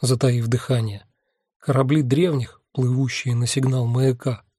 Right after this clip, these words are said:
Бабочки, летящие на гибельный огонь лампы. Тропа пошла под уклон. Ник героически старался не упасть.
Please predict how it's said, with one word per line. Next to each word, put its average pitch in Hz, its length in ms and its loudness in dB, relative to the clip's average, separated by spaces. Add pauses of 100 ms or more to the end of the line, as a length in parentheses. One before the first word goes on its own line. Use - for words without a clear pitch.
(460)
Бабочки, 135 680 -2 (360)
летящие 127 600 0
на 123 160 0
гибельный 117 500 -2
огонь 117 280 -2
лампы. 117 460 -4 (720)
Тропа 139 340 4
пошла 143 280 2
под 135 180 0
уклон. 117 380 -4 (460)
Ник 156 300 4
героически 147 720 4
старался 139 480 0
не 131 140 2
упасть. 123 580 -4